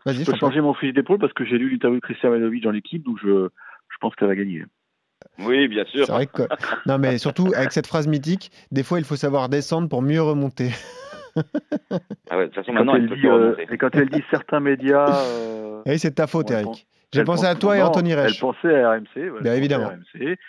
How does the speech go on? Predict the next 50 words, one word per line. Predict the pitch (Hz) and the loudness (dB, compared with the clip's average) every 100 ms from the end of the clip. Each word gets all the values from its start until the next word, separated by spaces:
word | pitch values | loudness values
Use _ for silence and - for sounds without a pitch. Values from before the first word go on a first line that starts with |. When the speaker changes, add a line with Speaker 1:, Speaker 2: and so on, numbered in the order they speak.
| - | -4
Speaker 1:
Évidemment. | 139 139 113 | -2 0 -2
Speaker 2:
parce | 131 | -2
que | |
nous | 123 123 | 0 0
avons | 135 | 0
été | 127 143 | 0 2
les | 127 - | 2 2
seuls | 143 | 2
à | 123 | 2
dire | 123 139 - | -4 -8 -6
que, | 117 | -4
euh, | 107 104 101 101 98 95 95 92 92 90 | -2 -2 -2 -2 -4 -6 -8 -12 -14 -10
elle | 110 | -6
était | 101 110 | -6 -6
pas | - 113 - | -10 -12 -10
totalement | 131 135 120 120 | -8 -6 -6 -10
dans | 113 | -12
la | 104 | -10
rencontre, | 98 95 113 151 - | -10 -12 -12 -14 -12
que | 104 | -6
Speaker 1:
Eh | 98 | -2
Speaker 2:
ses | 101 113 | 0 0
Speaker 1:
oui. | |
Speaker 2:
applaudissements | 98 104 104 - 113 | -2 -6 -10 -4 -4
étaient | 104 | -4
timides. | 92 101 113 165 - - - - - - _ _ _ | -8 -4 -2 2 0 -2 -20 -20 -20 -20 _ _ _
Donc, | 113 - | -2 0
faut | - 113 | -4 -4
que... | 117 107 104 101 101 95 | 0 2 4 4 2 -2
faut | - | -6
qu'elle | 110 | -4
arrête | 107 98 - | -2 -4 -6
un | 90 | -12
peu, | 92 90 | -10 -10
là, | 92 | -12
je | - | -16
trouve, | - 90 90 | -14 -12 -10
hein. | 90 92 107 - - - - 127 | -10 -12 -18 -20 -20 -20 -14 -4
Speaker 1:
Ouais, | 117 - | -4 -4
tu | - | -4
étais | 120 127 | -4 -2
directement | 131 170 160 170 156 160 | 0 2 4 2 2 0
Speaker 2:
C'est, | |
Speaker 1:
visé. | 143 131 156 196 | 0 0 -2 0
Speaker 2:
c'est | 151 | 2
de | 147 | 4
la | 151 | 2
contre-com, | - 208 - 151 - 139 117 | 0 -6 -4 -4 -2 -2 -2
hein, | 107 117 | -8 -6
je, | 107 104 | -4 -2